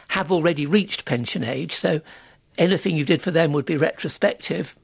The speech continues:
not popular, not very likely. And as time passes, more and more of them will have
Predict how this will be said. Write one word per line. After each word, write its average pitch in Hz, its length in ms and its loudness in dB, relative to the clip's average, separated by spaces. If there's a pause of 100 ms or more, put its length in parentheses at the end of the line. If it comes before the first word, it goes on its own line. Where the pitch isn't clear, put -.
not 175 260 -4
popular, 151 500 -2
not 143 260 -2
very 139 200 0
likely. 123 480 -6 (640)
And 180 240 2
as 196 220 0
time 175 320 2
passes, 165 480 0
more 196 280 4
and 190 100 4
more 226 280 8
of 135 120 0
them 127 200 -2
will 135 160 -2
have - 240 -4